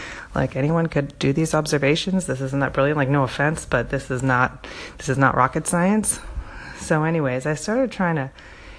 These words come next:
you know, I was seeing people doing video on YouTube and stuff. I thought this would be kind of a cool homegrown kind of video project. So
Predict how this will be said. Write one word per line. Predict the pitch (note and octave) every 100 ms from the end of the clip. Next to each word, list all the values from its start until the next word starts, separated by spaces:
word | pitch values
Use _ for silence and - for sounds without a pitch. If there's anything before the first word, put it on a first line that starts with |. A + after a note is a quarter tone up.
| -
you | F3
know, | F3
I |
was | E3+ D#3+
seeing | - F3+
people | E3+ E3
doing | D#3+ D#3
video | D3 D3 D3 D3 C#3
on |
YouTube | C#3 C3+ C3+ C#3
and | C3 C3
stuff. | C3+
I | C#3+
thought | C#3
this | C#3+ D#3
would | D#3
be | C#3+ C#3
kind | C#3+ C3+
of | C3
a | B2
cool | - C#3+ A#2+
homegrown | A#2+ C#3 C3 B2+ B2 A#2+
kind | A#2+ B2+
of | A#2+
video | B2 A#2+ B2
project. | A#2+ B2 - - G#2+ -
So | - - B2 B2 C3